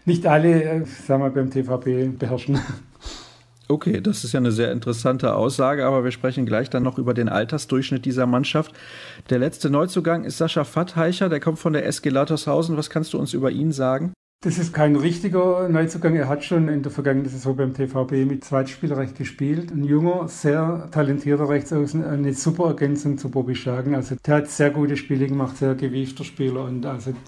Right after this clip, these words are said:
Speaker 1: das ist auf jeden Fall ein Gewinn für den T V B.
Speaker 2: Jetzt, wo du Bobby Schagen gerade ansprichst, ich kann mich gut erinnern, dass er in der vergangenen Saison häufig auch auf der halbrechten Position spielen musste.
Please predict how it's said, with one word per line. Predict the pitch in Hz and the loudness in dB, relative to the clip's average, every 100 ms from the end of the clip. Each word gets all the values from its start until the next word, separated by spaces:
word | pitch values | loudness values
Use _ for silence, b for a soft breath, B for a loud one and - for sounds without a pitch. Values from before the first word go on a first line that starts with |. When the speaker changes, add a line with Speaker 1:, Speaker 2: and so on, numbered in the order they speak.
| - | -6
Speaker 1:
das | 139 - | -6 -4
ist | - - | -8 -6
auf | 139 | -2
jeden | 131 | -2
Fall | 131 131 | 0 -2
ein | 123 123 117 | -2 -6 -4
Gewinn | 123 117 131 | -2 0 0
für | 131 120 | 0 -6
den | |
T | - 120 | -4 -6
V | 127 107 | -6 -8
B. | 117 113 - _ _ _ _ _ _ _ - | -8 -8 -12 _ _ _ _ _ _ _ -4
Speaker 2:
Jetzt, | 117 113 | -4 0
wo | 123 | 2
du | 117 | 2
Bobby | 117 110 117 | 2 0 0
Schagen | 117 123 123 | 0 0 0
gerade | 113 117 110 - | 0 0 2 2
ansprichst, | 127 175 - 107 - | 0 -2 -4 -4 -4
ich | - | -4
kann | 120 | 0
mich | 117 113 | 0 0
gut | 120 135 | -2 0
erinnern, | 127 131 | 0 2
dass | 127 127 | 0 0
er | 127 | 0
in | 117 | 2
der | 117 117 | 2 2
vergangenen | 123 110 117 120 110 | 0 2 0 0 -2
Saison | 110 120 120 113 | -2 0 0 2
häufig | 113 113 - | 0 -2 -2
auch | 120 | -2
auf | 113 113 | -2 -2
der | 113 | 0
halbrechten | 113 113 127 - 117 | 0 0 -4 -4 -6
Position | 127 117 113 - 110 | -4 -4 -6 -2 -2
spielen | 110 - 110 101 | -2 -2 0 2
musste. | 104 98 101 | 0 0 -6